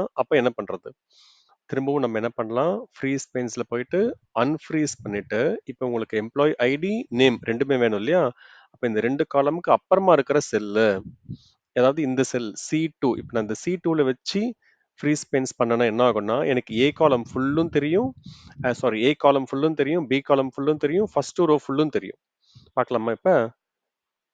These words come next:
ஃப்ரீஸ் பேன்ஸ், ஃப்ரீஸ் பேன்ஸ். இப்ப பாருங்க, நான் ஸ்க்ரால் டவுன் பண்றேன். எனக்கு வந்து ஒன் ரோ, ஃபர்ஸ்ட் ரோ எனக்கு கிளீனாவே தெரியுது எனக்கு.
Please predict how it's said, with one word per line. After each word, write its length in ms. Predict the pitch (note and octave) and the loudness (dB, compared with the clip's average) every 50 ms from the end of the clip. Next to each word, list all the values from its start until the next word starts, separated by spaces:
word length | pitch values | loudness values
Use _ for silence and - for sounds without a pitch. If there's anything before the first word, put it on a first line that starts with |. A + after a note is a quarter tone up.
| _ _ _ _ _ _ _ _ _ | _ _ _ _ _ _ _ _ _
ஃப்ரீஸ் 340 | - - B2 A#2+ B2+ B2+ - - | -10 -6 -4 -4 -4 -4 -6 -4
பேன்ஸ், 360 | - D#3 F3+ A3+ A#3 A3+ - - - - - - _ | -2 -2 0 -2 -4 -6 -8 -10 -12 -14 -16 -20 _
ஃப்ரீஸ் 340 | _ - - C3 A2+ G2+ F2+ - | _ -10 -4 -4 -2 -2 -4 -6
பேன்ஸ். 320 | - G1+ G1+ - - - - - - - - _ _ _ | -10 -14 -14 -16 -18 -18 -18 -18 -18 -20 -20 _ _ _
இப்ப 180 | - B2+ - C#3 B2+ | -10 -6 -6 -4 0
பாருங்க, 280 | C3 B2 B2 B2 C3+ E3 F3+ | 0 2 2 2 2 0 0
நான் 140 | E3 C#3 A#2+ | 0 0 -2
ஸ்க்ரால் 360 | - - - C3 C3+ C#3+ C#3+ | -4 0 2 4 6 6 6
டவுன் 220 | C3+ C#3 D3 D3+ D#3 | 4 2 0 0 0
பண்றேன். 480 | D3+ C#3 C3 B2+ A#2+ C#3 F3 G#3 A#3 C4 - | 0 -2 -2 0 0 0 0 0 0 0 -2
எனக்கு 280 | C#3 B2 A#2+ A2+ - B2 | -2 -2 -2 -2 -2 -2
வந்து 220 | A2+ A#2 B2+ E3 G3 F#3 | -2 -2 -2 -4 -4 0
ஒன் 200 | A#2 A#2+ B2 C3+ C3+ C3 | 0 2 2 2 0 0
ரோ, 160 | A#2+ C3 A#2+ | 0 0 0
ஃபர்ஸ்ட் 300 | G#2+ - B2+ A#2+ - - | 0 0 -4 -6 -4 -4
ரோ 140 | D#3 C#3+ D3 | -2 0 0
எனக்கு 320 | C#3+ C3 A#2+ A#2+ A#2+ - | 0 0 0 -2 -4 -4
கிளீனாவே 340 | - B2+ B2+ A#2+ B2+ B2 B2+ | -2 -2 0 2 2 2 0
தெரியுது 260 | A#2+ - A2+ A2 G#2+ | 0 -2 -4 -4 -2
எனக்கு. 300 | G#2 G2+ G2+ G2 - C#3+ | -2 -2 -4 -2 0 0